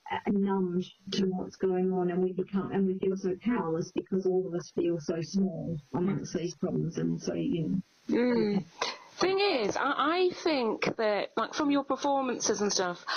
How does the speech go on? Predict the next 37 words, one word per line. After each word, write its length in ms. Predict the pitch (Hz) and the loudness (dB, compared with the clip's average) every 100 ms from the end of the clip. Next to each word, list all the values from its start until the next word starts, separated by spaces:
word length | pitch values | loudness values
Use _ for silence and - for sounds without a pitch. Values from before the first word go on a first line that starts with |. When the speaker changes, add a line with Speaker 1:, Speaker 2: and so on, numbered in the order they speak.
| - - | -2 0
Speaker 2:
I 140 | 240 | 0
think 240 | 285 285 | 0 0
you 140 | 269 262 | 0 2
are 180 | 262 254 | 2 2
really 260 | 254 247 | 2 2
creating 720 | 247 254 233 226 247 220 214 220 | 2 2 2 2 2 2 2 0
that 260 | 214 - | -2 -2
sense 480 | - 233 220 - - | -2 -2 -2 -2 0
of, 280 | 214 208 214 | 2 0 0
um, 340 | 208 208 202 - - - | 0 0 -2 -2 -2 0
empowerment. 840 | 220 220 240 247 247 208 175 - | 0 0 0 2 0 0 0 0
So 200 | - 214 | 0 2
the 80 | 226 | 0
tour 280 | - 320 294 | 2 2 2
that 100 | 240 | 0
I 220 | 240 254 | 0 0
saw 340 | 247 220 190 170 | 0 2 2 2
didn't 240 | 262 277 | 0 0
have 240 | 254 240 - - - - | 0 -2 -6 -14 -10 -2
Jeff, 500 | 254 240 226 - - - - - | 0 -2 -4 -8 -10 -12 -8 -4
um, 340 | 208 196 202 | -2 0 0
present, 640 | - 220 196 185 175 175 - | 0 0 2 2 4 2 0
'cause 140 | 202 220 | 0 2
he's 260 | 202 180 | 2 0
joining 320 | - 214 202 | 0 0 2
you 120 | 196 190 | 2 2
a 20 | |
little 180 | 185 202 | 0 -2
bit 140 | - | 0
later, 420 | 208 202 - 180 | 0 0 0 0
but 220 | 170 196 - - - - | 0 -2 -4 -8 -6 -2
the 100 | 233 | 0
way, 520 | 262 269 269 262 - - | 0 2 2 2 0 -2
um, 440 | 220 220 214 202 - - - - - - - - - - 208 | -2 0 0 -2 -6 -20 -20 -20 -20 -20 -12 -8 -8 -4 2
you 200 | 208 220 | 2 2
and 120 | 220 | 0
Neshka, 600 | 214 - - 208 196 | 0 0 0 0 0